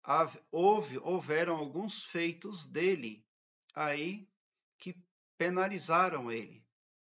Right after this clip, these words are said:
tanto nessa dimensão, o quanto para a dimensão onde ele foi. Porque, na verdade, a morte é um conceito, ela não existe. Quando seu filho desencarnou, ele foi para outro lugar, para outra dimensão.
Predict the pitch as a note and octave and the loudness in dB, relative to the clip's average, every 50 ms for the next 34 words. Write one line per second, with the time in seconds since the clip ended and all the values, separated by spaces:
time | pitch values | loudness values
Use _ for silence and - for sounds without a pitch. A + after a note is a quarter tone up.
0 | _ _ - D#3 E3+ G#3 G3 - F3+ D#3+ D3+ C#3+ C#3 C#3+ - D3+ C3+ D3 D#3 F3+ | _ _ 2 2 2 2 0 -4 -4 0 0 0 0 -2 -6 -8 -10 -8 -8 -6
1 | G#3 G#3 - - - E3 D#3+ E3+ F#3+ F#3 - _ _ _ _ _ _ - D#3+ D#3 | -8 -8 -8 -6 -4 -4 -4 -4 -6 -8 -14 _ _ _ _ _ _ -16 -16 -8
2 | - - D#3 D#3+ E3 - F3 - - E3 E3 E3 F3 F3 C#3 C3 E3 F3+ F#3 F#3 | -2 0 0 0 0 -4 -8 -4 0 0 2 2 2 0 -2 -2 -4 -2 -2 -4
3 | F#3 F3 - - - E3 D#3+ F3 F#3+ F#3 E3 D#3+ E3+ F3+ E3+ F3+ F#3 F#3+ G3 G3 | -4 -6 -6 -6 -4 -2 -2 0 0 -2 -2 0 -2 -2 -2 -2 -2 -2 -2 -4
4 | - - - D#3+ D3+ D3 D3 C#3+ - _ _ _ _ _ _ _ _ _ _ _ | -10 -10 -8 -6 -6 -4 -6 -8 -12 _ _ _ _ _ _ _ _ _ _ _
5 | _ _ F3 F#3+ G#3+ G#3+ G3 - - F3 F3+ F#3+ F3+ - - - _ _ D3 D#3 | _ _ -2 -2 -2 -2 -4 -4 -2 0 0 2 0 -2 -4 -8 _ _ -8 -2
6 | E3+ F#3 G#3+ A3 F3 F#3 F3 D#3+ D3+ C#3+ D#3+ F3 F#3 F3 F#3 F3 E3+ E3 E3 E3+ | 0 0 0 0 0 0 -2 -2 0 2 2 2 2 0 -2 -2 -2 0 0 0
7 | F3 E3+ - F#3 F3+ F3+ - G#3+ A3 A3+ G#3 - - - F3+ F3 F3 F3 F3 D#3 | 0 -2 -4 -6 -6 -6 -6 -10 -10 -8 -8 -6 -6 -4 -2 -2 -2 -4 -4 -4
8 | D3+ E3+ F3+ F3 E3+ F#3 A3 A#3 G3+ C#3+ - - A#2+ A2+ - - - - - - | -4 -4 -4 -4 -4 -4 -4 -4 -4 -4 -6 -8 -8 -8 -10 -10 -12 -14 -18 -12
9 | - C#3+ D3 E3+ F#3 F#3+ - - F3 E3+ - D3 C3+ B2+ B2 B2+ A#2+ B2+ D#3 D3+ | -8 -6 -4 -4 -4 -4 -4 -4 -6 -6 -6 -8 -10 -8 -10 -10 -8 -6 -8 -6
10 | D#3 - F#3 G#3 G#3 G3 F#3 E3+ F3 F#3+ - E3+ D#3+ D#3 - - E3+ E3 E3 D#3+ | -4 -2 -2 -2 -2 -2 -2 -2 -2 -2 -4 -4 -6 -6 -6 -6 -6 -4 0 0
11 | D#3+ D3+ D3 C#3+ D3+ E3+ G3 G#3 G#3+ G3 G#3+ A3 G#3 G3 D#3 C#3+ C#3+ D#3 D#3+ D#3 | 0 2 2 0 0 0 -2 -2 -4 -8 -10 -8 -8 -4 0 2 2 2 0 0
12 | - E3 D#3+ D#3 D3+ E3 G3 G#3+ G3 F#3+ F#3 D#3+ F3 F#3+ G3 G#3+ A3+ G3+ - - | 0 0 2 2 2 2 0 -2 -4 -8 -8 -6 -6 -6 -6 -6 -6 -8 -8 -6
13 | - C#3 B2 A2 G#2+ | -4 -4 -4 -4 -8